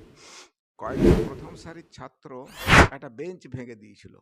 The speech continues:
তা সেই বেঞ্চ ভাঙাটা, আমরা পড়াশোনা করতাম না, শেষের বেঞ্চে বসতাম কয়েকজন ছেলে, ওরা আমাদের উপর দোষ দিয়ে চাপিয়ে দেয় যে আমরা নাকি ওই বেঞ্চটা ভেঙেছি। তা আমি পরে ছাত্র, তাদের জিজ্ঞাসা করলাম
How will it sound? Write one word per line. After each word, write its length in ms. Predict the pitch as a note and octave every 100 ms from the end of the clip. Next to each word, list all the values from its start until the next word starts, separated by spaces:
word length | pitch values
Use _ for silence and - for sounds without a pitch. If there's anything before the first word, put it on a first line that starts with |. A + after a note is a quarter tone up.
| A2 _ _ -
তা 100 | B2
সেই 180 | - B2+
বেঞ্চ 400 | G2+ C3+ E3+ D#3+
ভাঙাটা, 440 | E3+ - - -
আমরা 640 | - - - - - -
পড়াশোনা 320 | - D#3 D#3+ D#3+
করতাম 420 | D#3+ D#3 E3 D#3
না, 120 | D3+
শেষের 340 | - C#3 D#3+
বেঞ্চে 320 | D3 D#3 C#3+ C#3+
বসতাম 420 | C#3 C#3 - D3
কয়েকজন 380 | C#3 C3+ C3+ C3
ছেলে, 420 | - A#2 A2 C#3+ _ _
ওরা 240 | - D3+
আমাদের 480 | D#3 C3+ C#3+ D#3+ E3
উপর 180 | E3 E3
দোষ 280 | C#3 D3 B2+
দিয়ে 220 | C3+ C3+ _ _
চাপিয়ে 360 | C3+ C3+ C#3+ B2+
দেয় 220 | A#2+ B2+
যে 120 | A#2+ -
আমরা 340 | C3+ C#3+ D#3
নাকি 240 | D3+ D3+
ওই 140 | C#3 B2+
বেঞ্চটা 420 | A2 A2 _ G2
ভেঙেছি। 480 | F#2 F2+ G2 _ A2 -
তা 140 | C3+
আমি 260 | A2 C#3+ D#3
পরে 300 | E3 E3 E3
ছাত্র, 440 | D3+ D3 D#3+ D#3
তাদের 380 | D#3 D3 D#3 D3
জিজ্ঞাসা 400 | D3+ C3 D3+ D#3+
করলাম 580 | - D#3+ C3 B2+ D3